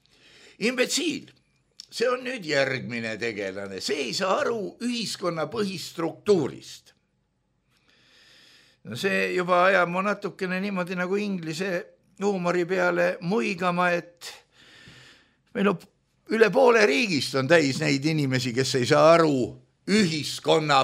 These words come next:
põhistruktuurist ja selle toimimispõhimõtetest. No ja seetõttu, nii nagu imbetsiilgi on, piiratud teovõimega, ajavad oma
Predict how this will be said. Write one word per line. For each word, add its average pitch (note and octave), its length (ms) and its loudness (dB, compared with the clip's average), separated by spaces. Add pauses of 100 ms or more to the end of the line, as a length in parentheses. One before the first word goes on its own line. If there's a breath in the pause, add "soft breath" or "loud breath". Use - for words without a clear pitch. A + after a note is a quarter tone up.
põhistruktuurist D3+ 1400 4
ja C3 120 2
selle C#3+ 360 0
toimimispõhimõtetest. C3+ 2000 -2
No C#3+ 160 -6
ja C3+ 200 -2
seetõttu, E3+ 960 2 (180 loud breath)
nii D3 180 -8
nagu C3 200 -4
imbetsiilgi B3+ 880 -4
on, C#4 120 -2 (1000 soft breath)
piiratud F3+ 720 2
teovõimega, F3+ 1040 2
ajavad E3 420 4
oma F#3 280 6